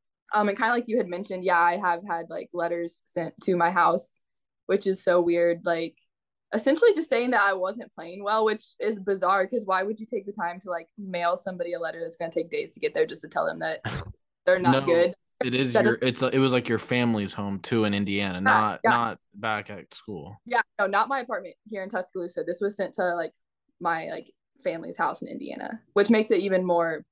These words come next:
Speaker 1: strange.
Speaker 2: That would freak
Speaker 1: So
Speaker 2: me out. Uh, that scares me. I don't know how people figure that stuff out.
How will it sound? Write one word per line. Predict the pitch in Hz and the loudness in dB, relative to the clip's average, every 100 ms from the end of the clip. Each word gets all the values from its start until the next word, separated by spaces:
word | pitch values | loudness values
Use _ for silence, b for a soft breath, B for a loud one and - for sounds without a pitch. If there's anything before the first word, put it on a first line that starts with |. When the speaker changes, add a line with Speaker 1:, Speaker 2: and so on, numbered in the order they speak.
| _ _ | _ _
Speaker 1:
strange. | - 151 - - - | -10 -10 -12 -18 -4
Speaker 2:
That | 104 | 0
would | 135 | 0
freak | - 107 104 | 0 0 2
Speaker 1:
So | |
Speaker 2:
me | 98 90 | 0 -4
out. | 90 87 - _ _ _ _ - | -6 -8 -12 _ _ _ _ -8
Uh, | 104 104 87 | -6 -6 -6
that | 107 107 | -4 -4
scares | - - 95 90 | -2 0 0 0
me. | 69 76 113 - | -4 -8 -10 -2
I | 104 | 0
don't | 107 | 2
know | 104 | 2
how | 104 | 0
people | 95 98 98 | -2 -4 -6
figure | - - 69 | -8 -8 -6
that | 67 67 | -6 -6
stuff | - - - - | -8 -8 -10 -10
out. | 73 71 | -10 -12